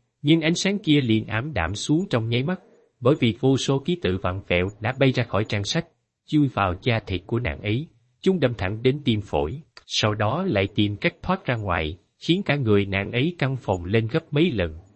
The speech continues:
lơ lửng giữa không trung. Tưởng Tích Tích đang bám vào tường viện suýt thì không nhịn được mà phát ra một tiếng thét kinh hãi, nhưng rồi lại bị Lưu Tự Đường ở bên cạnh bịt kín miệng.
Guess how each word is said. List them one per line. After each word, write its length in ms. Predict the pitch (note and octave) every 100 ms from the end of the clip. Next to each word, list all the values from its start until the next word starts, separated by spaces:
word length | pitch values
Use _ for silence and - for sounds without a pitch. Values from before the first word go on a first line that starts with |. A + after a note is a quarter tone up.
| -
lơ 140 | C#3
lửng 300 | D3 G2+ A#2 E3
giữa 220 | B2 G#2+
không 320 | C#3 D3 C3+
trung. 220 | B2+ C3 A#2+ - _ _
Tưởng 180 | - A2
Tích 260 | B2 F3+ -
Tích 120 | G3+ -
đang 180 | - A#2+
bám 220 | A#2+ C#3+ F3+
vào 180 | F#2+ F#2+
tường 160 | F#2+ F#2+
viện 140 | F#2 E2+
suýt 300 | - G3 A#3+ - _ _
thì 140 | A2+
không 260 | G2+ A#2 A#2
nhịn 160 | G#2+ F2+
được 240 | G2+ F#2+ -
mà 120 | G2
phát 300 | D#2 F3+ -
ra 200 | - A#2+ G#2+
một 180 | E2 -
tiếng 180 | C3
thét 240 | C#3+ E3+ -
kinh 120 | G2+
hãi, 360 | D#2 D2+ F#2+ D#3+ _ _
nhưng 180 | E3 F#3
rồi 240 | - A#2+ A#2+
lại 220 | A2+ A#2+
bị 200 | A2+ A2+
Lưu 180 | C#3+ D3 -
Tự 180 | G2
Đường 300 | A2+ G#2+ G2
ở 140 | - B2+
bên 200 | C#3+ C3
cạnh 240 | G2 F2+ G2+
bịt 120 | F#2+ -
kín 120 | E3
miệng. 260 | A2+ E2 E2